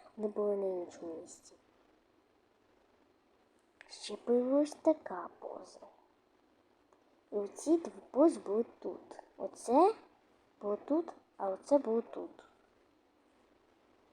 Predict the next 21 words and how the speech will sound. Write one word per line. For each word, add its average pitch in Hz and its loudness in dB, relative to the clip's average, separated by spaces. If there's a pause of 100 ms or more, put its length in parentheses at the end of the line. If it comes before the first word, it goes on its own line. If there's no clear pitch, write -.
(1600)
Ці 311 -2
пози 247 0
дуже 220 -10
смішні, 311 -4 (500)
я 247 8
їх 247 0
не 240 2
буду 190 -6
використовувати. - -4
І 226 -8
ще - 4
оце. - -8 (1500)
теж 294 8
не 302 4
було. 247 -2 (200)
Замість 247 4
ручок 339 2
вони 208 0
стояли, 214 -2
було 202 -2
по-іншому. 202 0